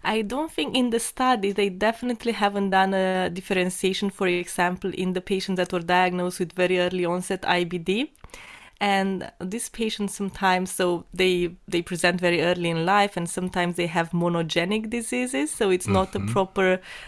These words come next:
Speaker 1: uh, like, uh, multifactorial, um, uh, disease like in adults or older kids. So they have a proper, uh,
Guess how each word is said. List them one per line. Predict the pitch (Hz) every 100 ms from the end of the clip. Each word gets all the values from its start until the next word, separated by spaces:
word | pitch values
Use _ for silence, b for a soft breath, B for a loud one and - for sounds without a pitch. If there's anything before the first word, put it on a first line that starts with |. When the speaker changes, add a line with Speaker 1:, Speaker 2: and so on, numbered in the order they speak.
| B
Speaker 1:
uh, | 185 175 170
like, | 170 170 - 180
uh, | 170 165 165
multifactorial, | 170 175 170 190 170 - - 185 180 175 170 170 165 160
um, | 160 185 B B B -
uh, | 170
disease | 160 165 180 180
like | 175 165 175
in | 170 -
adults | 160 170 170 175 170
or | 156 -
older | 165 175 180 180 _
kids. | - 226 269
So | -
they | 175 170
have | 175 180
a | 180
proper, | - 208 196 226 202 214 b b - -
uh, | - 180 170 170 165